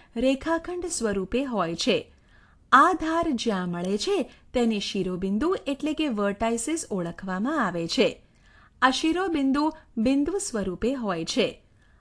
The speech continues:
આમ, આવા ઘનને બહુફલક એટલે કે પોલિહેડ્રોન્સ કહેવામાં આવે છે. અહીં આપેલ ઘન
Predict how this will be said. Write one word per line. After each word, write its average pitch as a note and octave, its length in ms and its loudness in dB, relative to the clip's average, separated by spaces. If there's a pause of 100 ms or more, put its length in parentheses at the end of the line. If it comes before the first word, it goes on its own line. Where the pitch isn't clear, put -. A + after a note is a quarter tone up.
(140)
આમ, B3 340 8
આવા G#3 300 2
ઘનને A#3+ 540 -2
બહુફલક G3 760 -2 (280)
એટલે D#4+ 320 0
કે E4+ 180 0 (100)
પોલિહેડ્રોન્સ B3+ 960 -2
કહેવામાં F#3 560 -4
આવે F3+ 220 -2
છે. G3+ 240 2 (1300)
અહીં A3+ 320 0
આપેલ A3 420 0
ઘન B3+ 280 -2